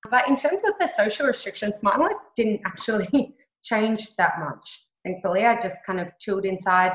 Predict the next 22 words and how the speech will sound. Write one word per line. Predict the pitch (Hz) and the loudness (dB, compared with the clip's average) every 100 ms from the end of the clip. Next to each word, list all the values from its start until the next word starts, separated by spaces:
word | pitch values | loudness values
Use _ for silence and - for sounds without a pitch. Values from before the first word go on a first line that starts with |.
| 185 | -4
with | 185 | -6
my | 196 185 | -4 -2
animals | 190 196 190 196 196 190 | -2 -2 -2 -2 -4 -4
and, | 180 175 175 - _ _ _ - | -6 -6 -8 -14 _ _ _ -10
you | 226 | -6
know, | 240 | -4
did | 240 208 | -6 -4
little | 214 202 | -4 -4
projects. | 196 - 226 233 233 233 233 - | -6 -6 -6 -2 -2 -2 -6 -12
And | |
it | 202 | -12
was | 214 - - | -12 -10 -2
actually | 214 - 247 | -2 2 2
really | 233 202 180 | 2 0 -2
nice | 170 175 - - | -2 -2 -4 -10
to | 190 | -10
just | 175 - - | -10 -14 -8
slow | 170 | -8
down | 160 160 175 - | -6 -6 -6 -8
for | - | -18
a | - - | -18 -14
bit. | - | -14